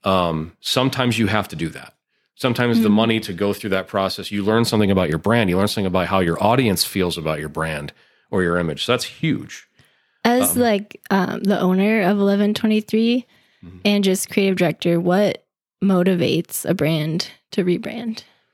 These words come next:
Speaker 2: do you
Speaker 1: Um,
Speaker 2: think?
Speaker 1: I think there can be a lot of factors. So I think in the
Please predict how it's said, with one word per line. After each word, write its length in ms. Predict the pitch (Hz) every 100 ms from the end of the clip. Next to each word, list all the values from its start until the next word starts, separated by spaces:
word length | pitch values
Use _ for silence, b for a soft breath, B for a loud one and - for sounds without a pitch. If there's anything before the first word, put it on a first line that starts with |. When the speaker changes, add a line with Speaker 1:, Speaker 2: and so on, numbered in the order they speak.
| _
Speaker 2:
do 100 | -
you 40 | 143
Speaker 1:
Um, 400 | 147 151 147 123
Speaker 2:
think? 140 | - _ _ _
Speaker 1:
I 80 | 151
think 280 | 147 208 202
there 200 | 131 127
can 180 | - 120
be 100 | 110
a 60 |
lot 200 | 101 92
of 60 | 87
factors. 580 | - - - - - -
So 520 | - 110 101 92 87 b b b b -
I 60 | 123
think 420 | 127 127 117 -
in 260 | 117 113
the 600 | 101 104 101 98 98 95